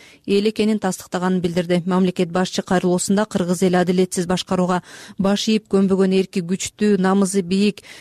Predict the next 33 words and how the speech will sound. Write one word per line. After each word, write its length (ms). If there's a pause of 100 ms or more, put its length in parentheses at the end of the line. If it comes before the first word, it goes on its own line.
(100)
экенин 460
белгилеп, 460
эк-, 280
э, 260
эгемендик 520
алгандан 500
кийинки 320
окуялардан 640
дайым 260
сабак 300
алынышы 340
керектигин 460
айткан. 380 (480)
Геосаясий 680
кырдаалдан 600
улам 300
дүйнө 280
жүзүндө 320
жаңы 320
чакырыктар 560
жаралып, 400
экономикалык 640
кыйын 320
абал 240
өкүм 160
сүрүп 300
турган 320
чакта 340
дагы 240
болсо, 380 (320)
ата-бабалар 640
мурас 320
кылган 400